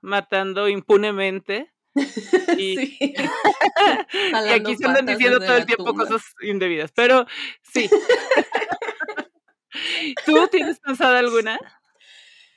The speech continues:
Speaker 2: Sí, sí, sí, tengo, tengo pensada una que ahora que estábamos haciendo la lista de,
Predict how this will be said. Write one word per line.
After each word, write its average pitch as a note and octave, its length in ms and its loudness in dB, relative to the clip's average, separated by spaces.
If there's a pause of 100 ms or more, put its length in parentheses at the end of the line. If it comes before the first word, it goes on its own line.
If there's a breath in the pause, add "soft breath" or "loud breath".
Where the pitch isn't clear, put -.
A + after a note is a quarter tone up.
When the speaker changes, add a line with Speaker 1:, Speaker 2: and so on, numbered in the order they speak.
(540 soft breath)
Speaker 2:
Sí, D#4 500 -8
sí, C4 240 -12
sí, A#3+ 280 -12
tengo, B3 440 -12
tengo C4 300 -6
pensada A3+ 440 -4
una G3 500 -8
que A3+ 180 -4
ahora G3+ 340 0
que C4+ 60 -12
estábamos A3+ 460 -4
haciendo G3 380 -10
la G3+ 140 -4
lista F#3 480 -8
de, - 380 -12